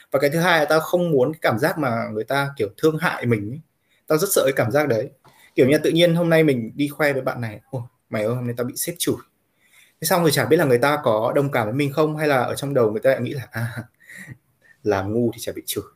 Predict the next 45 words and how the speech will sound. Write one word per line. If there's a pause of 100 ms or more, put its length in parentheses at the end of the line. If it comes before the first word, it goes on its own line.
(140)
kiểu
thế.
Thì,
thì
tao
không
thích
cái
kiểu
đấy. (960)
Cho
nên
rằng
là (920)
đấy
là
cái,
cái
cách
mà
tao
chia
sẻ
với
người
khác. (440)
Tao
đảm
bảo
rằng
một
người
nào
đó
không
biết
quá
nhiều
về
tao. (500)
Còn
lại
những
cái
lúc